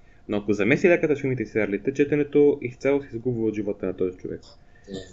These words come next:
Speaker 1: Докато ако успее да намери някакъв баланс между лека литература и филми и сериали, тъй като филмът и сериалът, това пак е естествено вид изкуство, а,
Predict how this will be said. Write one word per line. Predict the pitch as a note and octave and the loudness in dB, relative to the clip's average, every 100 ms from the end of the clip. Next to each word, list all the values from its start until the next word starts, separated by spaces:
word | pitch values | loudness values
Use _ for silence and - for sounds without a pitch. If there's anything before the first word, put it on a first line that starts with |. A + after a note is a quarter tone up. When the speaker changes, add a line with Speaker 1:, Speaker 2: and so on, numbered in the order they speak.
| - - - | -20 -20 -12
Speaker 1:
Докато | A2+ A2 G#2+ A#2 A2 | -6 -2 0 2 2
ако | G#2 G#2 - | 2 -4 -10
успее | - - C#3+ | -4 4 6
да | E3+ | 6
намери | D#3 D3+ | 2 2
някакъв | D3+ D3+ | 2 0
баланс | A#2+ A2+ B2+ C3 | 2 4 4 0
между | B2+ A2+ | -2 0
лека | B2 B2 | 0 0
литература | A#2 G#2+ G#2 G2+ G#2+ B2 | 0 2 0 2 2 2
и | C3+ | 2
филми | D#3+ D3 B2 | 0 0 0
и | |
сериали, | - G#2+ F2+ F2 | -2 -2 0 -2
тъй | - | -4
като | A2 A2+ G#2+ - | -4 -4 -4 0
филмът | A2 G#2 G#2 | -2 -2 -6
и | |
сериалът, | - G2+ F#2+ F#2+ - | -4 -2 0 0 -2
това | G#2+ | -4
пак | A2+ A2+ | -4 -2
е | A#2+ A2+ - - - - - | 0 0 -4 -14 -20 -20 -8
естествено | A2 A#2 B2 G#2+ G#2+ | 0 0 0 -4 -6
вид | G#2 | -8
изкуство, | - G2 F#2+ - G#2+ - - - - - - | -6 -4 -4 -8 -12 -14 -20 -20 -20 -20 -8
а, | A2+ A2 G#2+ G#2 | -2 -2 0 -2